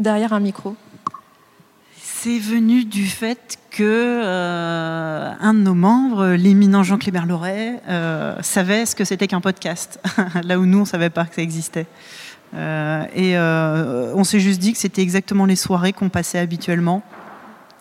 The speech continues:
Speaker 2: et qu'il suffisait de rajouter des micros. Donc on n'est vraiment pas parti, euh, tout ce qui est, euh, programmation, préparer, euh, chercher. Non, non, on n'a pas fait ça.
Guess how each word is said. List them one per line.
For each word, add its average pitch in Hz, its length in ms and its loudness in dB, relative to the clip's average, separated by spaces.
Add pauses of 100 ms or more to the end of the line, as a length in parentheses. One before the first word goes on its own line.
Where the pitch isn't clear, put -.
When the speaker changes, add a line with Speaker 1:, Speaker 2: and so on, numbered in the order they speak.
Speaker 2:
et 185 80 0
qu'il 170 140 -4
suffisait 170 280 -2
de 170 60 0
rajouter 165 340 -2
des 165 120 0
micros. 160 400 -4 (540)
Donc - 100 -8
on 175 60 2
n'est 160 100 4
vraiment 196 420 2
pas 190 160 0
parti, 196 540 -2
euh, 160 160 -6 (420)
tout - 120 -10
ce - 120 -6
qui - 120 -4
est, 175 260 0
euh, 82 480 -10
programmation, 185 1000 0
préparer, 180 880 -2
euh, 165 200 -2
chercher. 180 380 -4
Non, 170 200 0 (120)
non, 156 100 -6
on 151 80 -6
n'a 151 100 -8
pas 151 120 -10
fait 165 120 -10
ça. 156 220 -10